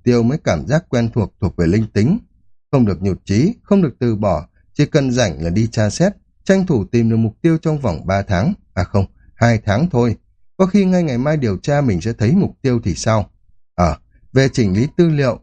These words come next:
căn cứ các khu vực xa gần, rồi định ra con đường tra xét hàng ngày." Lên tự cổ vũ bản thân, đẩy lùi cảm xúc uể oải.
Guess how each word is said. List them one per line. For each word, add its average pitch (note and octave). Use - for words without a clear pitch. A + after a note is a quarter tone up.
căn C3
cứ B2
các F3+
khu E3+
vực B2
xa B2
gần, G2+
rồi C3
định B2+
ra D#3
con E3
đường F#2+
tra G#2
xét F3+
hàng F#2
ngày." D#2+
Lên A#2+
tự B2
cổ A#2
vũ C#3+
bản G2+
thân, A#2+
đẩy A#2
lùi A2+
cảm F2+
xúc -
uể G2+
oải. E2+